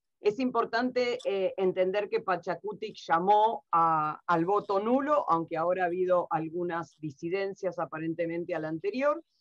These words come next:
Y para, para entender este proceso tenemos tres panelistas extraordinarios que voy a pasar a presentar. Manuela Lavinas Pic, que es profesora de Relaciones Internacionales en la Universidad de San Francisco de Quito,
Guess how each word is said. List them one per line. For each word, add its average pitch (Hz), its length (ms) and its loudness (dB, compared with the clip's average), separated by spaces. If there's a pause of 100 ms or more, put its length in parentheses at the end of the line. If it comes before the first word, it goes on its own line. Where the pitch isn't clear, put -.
(200)
Y 214 140 -10
para, 208 380 2
para 214 180 0
entender 226 460 2
este 262 240 -4
proceso 240 600 -6
tenemos 226 480 -6 (280)
tres 254 180 2
panelistas 240 760 -2
extraordinarios 214 1080 -2
que 190 120 -4
voy 185 160 0
a 180 100 0
pasar 185 460 -2
a 143 100 -4
presentar. 175 720 -2 (400)
Manuela 214 600 2
Lavinas 185 560 2
Pic, 262 260 -10 (100)
que 180 100 -4
es 165 100 -8
profesora 196 680 -2
de 180 240 0
Relaciones 170 500 -6
Internacionales 185 920 -4
en 170 100 -6
la 156 60 -8
Universidad 156 420 -2
de 185 60 0
San 170 220 -6
Francisco 165 500 -6
de 160 140 -4
Quito, 262 500 2